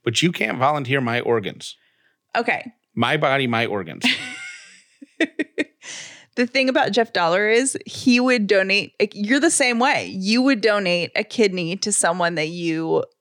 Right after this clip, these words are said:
Speaker 2: barely knew if it was the right circumstance.
Speaker 1: Nope.
Speaker 2: Yes,
Speaker 1: Uh,
Speaker 2: you would.
Speaker 1: Nope. Before this episode, I would have.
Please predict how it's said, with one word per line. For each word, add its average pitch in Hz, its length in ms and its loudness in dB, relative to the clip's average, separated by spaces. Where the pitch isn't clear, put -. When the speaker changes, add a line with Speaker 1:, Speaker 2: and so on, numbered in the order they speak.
Speaker 2:
barely 175 540 2
knew 165 420 -2
if 170 220 0
it 160 80 2
was 170 220 -2
the 170 100 -2
right 156 320 -2
circumstance. 247 880 0
Speaker 1:
Nope. 113 300 0
Speaker 2:
Yes, 107 260 0
Speaker 1:
Uh, 101 60 0
Speaker 2:
you 90 80 0
would. 80 160 2
Speaker 1:
Nope. 117 340 2
Before 123 400 0
this 117 160 2
episode, 143 460 0
I 101 80 0
would 101 160 0
have. 113 200 0